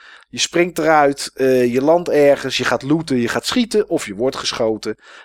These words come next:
Ehm, daarna wordt de cirkel kleiner. Nou ja, en zo word je naar elkaar toegedreven. Eh, honderd man ook.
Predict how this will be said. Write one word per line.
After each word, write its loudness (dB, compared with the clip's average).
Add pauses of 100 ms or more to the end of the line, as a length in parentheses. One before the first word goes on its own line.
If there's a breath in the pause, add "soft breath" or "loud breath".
Ehm, -2
daarna 2
wordt -6
de -8
cirkel 4
kleiner. 2
Nou 0
ja, 0
en -2
zo 0
word -2
je -2
naar -4
elkaar -4
toegedreven. -4 (240 loud breath)
Eh, -4
honderd 2
man 2
ook. -2